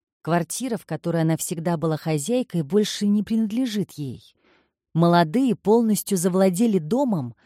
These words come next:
будто стремясь вытеснить её. Она не уверена, сможет ли и дальше жить вместе с ними. Но куда ей пойти? При этом было очевидно, что жить одна Кэтлин тоже не хочет. Я попыталась перевести разговор на другую тему.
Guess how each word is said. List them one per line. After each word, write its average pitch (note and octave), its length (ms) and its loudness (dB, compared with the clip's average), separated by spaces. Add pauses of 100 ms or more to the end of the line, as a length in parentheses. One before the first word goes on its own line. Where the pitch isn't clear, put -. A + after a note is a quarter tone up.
(280)
будто A#3 340 2
стремясь A#3+ 560 2
вытеснить E3+ 680 -6
её. B2+ 320 -6 (600)
Она G3+ 300 6
не G#3+ 140 8
уверена, G3+ 500 4
сможет G3+ 500 -2
ли F#3+ 180 -2
и - 20 -2
дальше G#3 500 -2
жить F3+ 300 -2
вместе G#3+ 340 -2
с - 140 -6
ними. D3+ 420 -2 (500)
Но F3 140 2
куда G#3 280 -2
ей F#3+ 120 0
пойти? F3+ 580 -4 (640)
При F3+ 140 2
этом F#3+ 260 2
было F#3 160 2
очевидно, G3 640 0
что - 240 -4
жить F#3 300 -2
одна F#3+ 340 0
Кэтлин A3 480 0
тоже E3+ 320 2
не D#3+ 120 0
хочет. - 560 -8 (600)
Я F3 240 2
попыталась G3 560 -2
перевести E3+ 480 -2
разговор E3+ 540 0
на G3+ 100 4
другую G3 440 0
тему. C3 540 -6